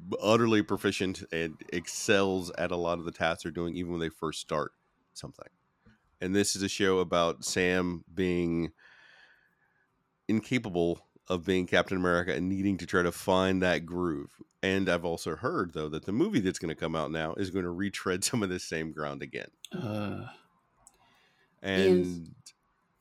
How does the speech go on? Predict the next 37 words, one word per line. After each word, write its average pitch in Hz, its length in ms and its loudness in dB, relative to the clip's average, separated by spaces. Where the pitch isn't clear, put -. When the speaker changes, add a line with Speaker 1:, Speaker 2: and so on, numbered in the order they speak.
Speaker 2:
I, 147 60 0
I 196 160 6
Speaker 1:
I 190 100 8
Speaker 2:
will 233 120 2
say, - 180 -2
I 147 80 10
will 147 120 10
say 135 200 6
real 123 120 10
quick, 120 180 4
I, 107 140 6
I, - 120 4
watching 143 400 6
it 113 80 6
again, 107 420 0
I, 113 180 2
I, 113 260 2
it - 400 0
almost 156 280 8
comes 156 140 -2
across 123 320 4
like 113 160 0
that 107 160 4
was, 110 400 2
um, 117 180 2
maybe 110 240 2
corporate - 400 -2
mandate 104 400 -2
on 131 140 2
some 127 180 0
level. 135 280 0
Like, 101 300 0
s-, - 200 -6
someone 143 540 8
gave 120 340 6
this 110 200 0
team, 104 520 -2